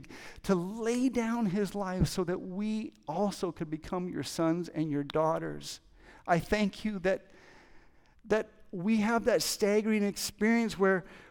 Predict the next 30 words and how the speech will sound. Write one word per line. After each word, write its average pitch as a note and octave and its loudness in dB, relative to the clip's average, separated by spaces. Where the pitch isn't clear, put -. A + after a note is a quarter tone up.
where G#3+ 8
we G#3 6
should B3+ 4
be A#3 4
dragged A3 8
before A#3 6
the, G3 10
you A3 8
as D3 8
judge F#3+ 10
of A3+ 2
the G#3 2
universe G3+ 8
into G#3 4
the G3+ 8
courtroom A3 4
of G3 8
heaven, G3+ 6
and F#3+ 2
we G#3+ 2
expect A#3+ 4
the A3 2
gavel G#3 8
to B3 4
come G#3+ 4
down G#3 8
and E3+ 2
say, G#3 6
"Guilty, G3 4
condemned," G#3+ 4